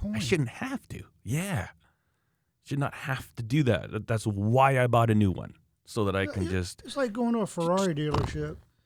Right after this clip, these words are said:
Speaker 2: or a, you know, a high-end car dealership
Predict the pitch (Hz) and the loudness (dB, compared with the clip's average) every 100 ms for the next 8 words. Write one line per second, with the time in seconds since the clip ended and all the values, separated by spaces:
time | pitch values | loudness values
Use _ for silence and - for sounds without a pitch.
0 | _ _ - 165 151 143 139 139 - _ | _ _ -4 0 0 -2 -6 -10 -16 _
1 | _ _ _ _ _ 208 196 160 143 127 | _ _ _ _ _ -4 0 0 -2 -4
2 | 180 175 165 165 143 - 165 160 135 165 | 0 0 2 2 0 -2 0 0 -2 -2
3 | 151 120 143 139 | -2 -4 -6 -8